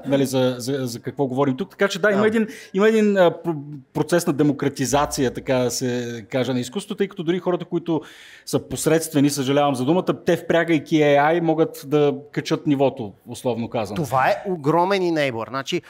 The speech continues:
Speaker 2: особено идвайки от гейм индустрията, когато имаш някаква проста идея, искаш да пробваш някаква нова игра и просто ти трябва триста гоблина. Единият вариант е да, наистина да имаш арт бюджет за някой художник да нарисува триста гоблина.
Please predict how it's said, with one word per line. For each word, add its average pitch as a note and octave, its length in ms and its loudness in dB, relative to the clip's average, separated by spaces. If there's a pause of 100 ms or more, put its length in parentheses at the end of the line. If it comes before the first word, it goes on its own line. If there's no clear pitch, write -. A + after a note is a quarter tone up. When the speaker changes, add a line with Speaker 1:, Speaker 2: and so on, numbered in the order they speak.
(140)
Speaker 2:
особено E3 400 0
идвайки F3 360 0
от A#2 80 -8
гейм D3+ 240 0
индустрията, C#3+ 480 -4
когато D#3+ 240 -4
имаш F3 140 -6
някаква D#3+ 280 -2
проста D3 420 -4
идея, A#2 300 0
искаш D3 220 -8
да F3 60 -4
пробваш G3+ 340 -2
някаква F#3+ 280 -4
нова D#3+ 260 2
игра G#2 260 -4 (320)
и F3 40 -4
просто - 280 -2
ти C4+ 120 -6
трябва B3 200 0
триста A3+ 360 -6
гоблина. B2+ 540 -2
Единият F#3 340 -2
вариант F#3+ 280 -4
е G#3 60 -10
да, G#3 220 -4
наистина F3+ 360 -2
да F#3 80 -4
имаш G3+ 200 -6
арт F3+ 180 -4
бюджет E3 320 -4
за F3+ 80 -2
някой F3 220 -4
художник E3+ 340 -6
да D3+ 40 -8
нарисува D#3+ 300 -6
триста F3 320 -10
гоблина. C#3+ 400 -2